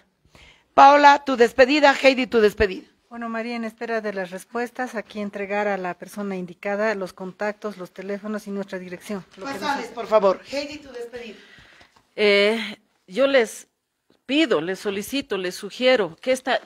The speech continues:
Speaker 3: tipo de informaciones, a más que hacer una propaganda, denuncia contra la violencia, estos tips den a las mujeres. Si, si hay una imputación, haznos conocer, con, o sea, esto, lo que hemos avanzado,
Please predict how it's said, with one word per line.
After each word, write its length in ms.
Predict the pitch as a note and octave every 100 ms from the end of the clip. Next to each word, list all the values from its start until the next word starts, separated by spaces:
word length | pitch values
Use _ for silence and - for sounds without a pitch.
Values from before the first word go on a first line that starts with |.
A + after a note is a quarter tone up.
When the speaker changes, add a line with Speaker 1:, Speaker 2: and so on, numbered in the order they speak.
| -
Speaker 3:
tipo 260 | A#3 B3 G#3+
de 60 |
informaciones, 1040 | G#3+ G#3+ G#3+ G#3+ G#3+ A3+ A3 A#3+ D4 - _ - - - -
a 100 | G#3
más 260 | A#3+ C4+
que 100 | -
hacer 240 | A#3+ B3+ A#3
una 200 | A3+ G#3+
propaganda, 580 | G#3 A3 G#3+ A3 A3
denuncia 460 | G#3+ A3+ B3 C4 C4
contra 320 | - G#3+ G#3+
la 140 | G3+ G#3
violencia, 580 | G#3+ G#3 A3 A#3 C4 - _ _ _
estos 420 | C#4 C#4 - A3+
tips 300 | - B3+ F#3+
den 200 | A3+ A3
a 60 | G#3
las 180 | F#3+ F#3+
mujeres. 580 | F#3 G#3 G3 E3+ - _ _ _
Si, 220 | - A3+ -
si 160 | -
hay 120 | C4 C#4
una 180 | C4
imputación, 580 | B3+ B3+ B3 A#3+ A#3 B3 -
haznos 340 | B3 B3 A3+
conocer, 600 | - A3 G#3+ G#3 B3+ G3+
con, 200 | G#3 G3+ -
o 80 | G#3+
sea, 280 | B3 - _
esto, 360 | C#4 F4 - A3
lo 160 | G3+ G3
que 120 | A#3+
hemos 240 | A3+ A3
avanzado, 560 | G#3+ G3+ G#3 A3+ A3+